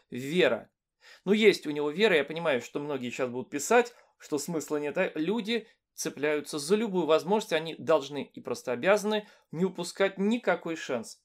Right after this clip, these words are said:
Верят люди пока в него как в гаранта Конституции и прав граждан. Но я добавлю и в том числе, поскольку есть государственные программы о защите, о развитии села, о развитии, так сказать, вот, э, заброшенных,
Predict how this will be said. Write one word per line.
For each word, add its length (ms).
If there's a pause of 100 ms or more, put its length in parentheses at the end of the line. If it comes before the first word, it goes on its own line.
(140)
Верят 520
люди 340
пока 280
в 80
него 220
как 240
в 160
гаранта 440
Конституции 800
и 140
прав 400
граждан. 540 (160)
Но 80
я 100
добавлю 380
и 20
в 80
том 200
числе, 540 (200)
поскольку 440
есть 120
государственные 520
программы 800
о 60
защите, 800 (260)
о 80
развитии 920 (240)
села, 640
о 40
развитии, 460
так 180
сказать, 540
вот, 260
э, 340
заброшенных, 840